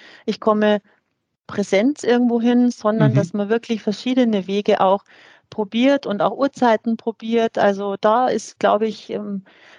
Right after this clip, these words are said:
Speaker 1: noch kein Ende in Sicht und wir stellen auch keine Müdigkeit fest bei den Kunden, was jetzt Online-Formate angeht.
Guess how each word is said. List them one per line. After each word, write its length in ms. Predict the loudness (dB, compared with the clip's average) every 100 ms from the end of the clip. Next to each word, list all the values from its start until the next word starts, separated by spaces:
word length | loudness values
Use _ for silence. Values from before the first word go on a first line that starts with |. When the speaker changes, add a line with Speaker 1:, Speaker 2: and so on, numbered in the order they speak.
| _
Speaker 1:
noch 200 | -2 0
kein 220 | 0 0
Ende 300 | 0 0 2
in 140 | 0 -2
Sicht 340 | -4 -4 -4
und 360 | -2 -2 -4 -8
wir 60 |
stellen 320 | -2 0 2
auch 140 | 0 0
keine 240 | -2 0
Müdigkeit 500 | -2 -2 -2 0 0
fest 240 | 0 -4 0
bei 140 | 0
den 160 | 0 -4
Kunden, 440 | -2 -2 -2 -2
was 140 | -2 0
jetzt 140 | -2
Online-Formate 840 | 0 2 0 0 0 2 2 2 -2
angeht. 480 | -2 -2 -2 -2